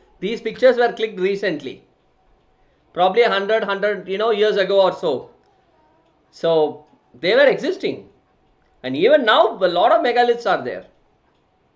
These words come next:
Okay. They were buried or they were created, they were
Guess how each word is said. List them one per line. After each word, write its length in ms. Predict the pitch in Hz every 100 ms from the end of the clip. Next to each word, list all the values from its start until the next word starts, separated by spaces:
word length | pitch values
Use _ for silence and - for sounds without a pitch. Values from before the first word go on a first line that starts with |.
| _ _ _ _ _ _ _
Okay. 460 | 123 - 254 - - _ _ _ _ _ _ _
They 180 | 139 185
were 360 | 220 226 226 - _ _ _ _ 131
buried 580 | 160 202 285 349 349 - -
or 160 | 156
they 200 | - 175
were 140 | 185 180
created, 720 | - 190 240 262 277 277 262
they 120 | 185
were 320 | 185 175 -